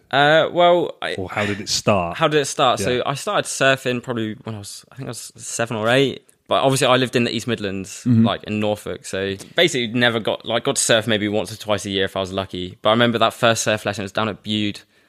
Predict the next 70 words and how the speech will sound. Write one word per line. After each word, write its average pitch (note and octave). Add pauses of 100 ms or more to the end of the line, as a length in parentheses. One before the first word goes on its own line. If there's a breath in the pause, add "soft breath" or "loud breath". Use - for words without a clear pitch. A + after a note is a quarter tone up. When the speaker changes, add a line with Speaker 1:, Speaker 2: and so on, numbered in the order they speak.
(180 soft breath)
Speaker 1:
I -
can't -
remember F2+
the E2
surf F2
school. F#2 (440 loud breath)
But A#2
I A#2
remember C3+
it G2+
being, G#2+
like, F2
amazing. F#2
Like, G#2
f-, -
from D3+
that D3+
point B2+
on, G#2+
I F#2+
remember G#2
through G#2
school, G#2
all G#2
I G#2
could -
think G2+
about F#2
was F#2+
going G2
surfing. F#2
Speaker 3:
Oh, G2
Speaker 1:
And A2+
Speaker 3:
awesome. - (440 soft breath)
Speaker 1:
yeah, D#3
it D#3
was F3
awesome, B2+
Speaker 3:
Yeah. C3 (100)
Speaker 1:
but -
I C#3+
could D#3
never E3
surf, E3+
<laughs> -
so -
it F#3
was G3+
so E3
Speaker 3:
<laughs> -
Speaker 1:
painful D#3+
at A2+
the B2
same B2
time. A#2
Speaker 2:
There's C3
that, D3+
there's C#3
that A#2+
bit, A2+
I G#2
ca-, -
I G#2
can't D3
remember B2
who A2+
said G#2+
it. F2+
There G2+
was, G2